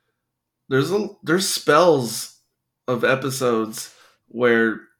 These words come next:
it's like, dude, nothing is happening. Everyone's just talking and talking and setting things up, and you have to, like, get through it.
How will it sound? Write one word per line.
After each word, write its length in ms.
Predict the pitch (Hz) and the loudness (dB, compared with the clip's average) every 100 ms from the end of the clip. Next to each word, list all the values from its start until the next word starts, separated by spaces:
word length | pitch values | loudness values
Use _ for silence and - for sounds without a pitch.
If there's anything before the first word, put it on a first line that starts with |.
| _ _ _ _ _ _ _ _ | _ _ _ _ _ _ _ _
it's 100 | - | -12
like, 200 | 110 101 | -12 -10
dude, 240 | 131 120 98 | -8 -8 -8
nothing 280 | 123 127 | -12 -12
is 140 | 101 - | -14 -12
happening. 500 | 110 156 180 113 101 | -8 -8 -6 -10 -8
Everyone's 300 | 117 123 113 | -8 -8 -10
just 220 | 95 - | -14 -12
talking 600 | 127 143 139 139 135 120 | -8 -6 -6 -8 -10 -10
and 140 | 98 | -10
talking 640 | 101 143 139 135 135 127 120 | -8 -6 -6 -8 -10 -8 -10
and 240 | 101 98 - - - - _ | -10 -12 -20 -20 -20 -20 _
setting 380 | - 143 139 131 | -10 -6 -4 -4
things 320 | 120 117 113 | -6 -8 -4
up, 640 | 143 143 139 135 131 - _ _ _ - | -2 0 2 0 -2 -6 _ _ _ -4
and 100 | 131 | 2
you 100 | 135 | 4
have 140 | 147 | 4
to, 60 | 147 | 4
like, 300 | 139 117 120 | 2 0 0
get 200 | 143 139 | 0 0
through 320 | - 123 107 | -2 0 0
it. 200 | 90 - | -2 -8